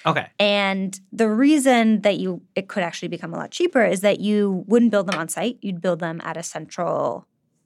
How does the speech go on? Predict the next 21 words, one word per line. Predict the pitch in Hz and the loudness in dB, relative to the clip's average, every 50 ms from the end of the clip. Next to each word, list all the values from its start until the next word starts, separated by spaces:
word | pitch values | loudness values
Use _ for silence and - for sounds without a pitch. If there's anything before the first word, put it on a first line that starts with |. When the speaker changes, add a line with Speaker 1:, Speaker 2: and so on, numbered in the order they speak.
| _ _ _ | _ _ _
Speaker 2:
sort | - - 147 | -14 -14 -14
of | - - - - _ _ _ _ _ _ _ | -14 -16 -20 -20 _ _ _ _ _ _ _
factory. | - - 170 - - - 214 - _ _ _ _ _ _ _ - | -6 -6 -6 -6 -6 -10 -16 -16 _ _ _ _ _ _ _ 0
Speaker 1:
Okay, | 202 196 190 120 92 92 - | 2 2 2 0 -4 -2 -2
right. | 175 165 104 104 - - - - | 0 0 0 -2 -6 -12 -8 0
So, | - 330 302 | 4 6 6
I | 302 | 6
mean, | 285 285 254 | 4 2 0
so | - 311 277 | 0 0 2
this | 320 427 415 415 | 2 2 4 4
is | 370 | 4
always | 403 320 233 180 190 | 6 6 6 6 4
a | 170 | 4
big | 147 175 165 131 110 - | 2 2 2 0 0 0
difference, | 185 180 - 135 101 120 | 0 2 2 2 2 2
right? | 127 127 | 2 2
Like, | 120 131 139 113 | 2 -2 -4 -2
the | 139 156 | -4 -4
one | 143 139 170 214 240 220 202 185 156 - | -2 2 2 4 4 4 4 2 2 2
issue | 175 160 - 175 151 131 | 0 0 2 2 2 4
with | 123 117 107 | 2 2 0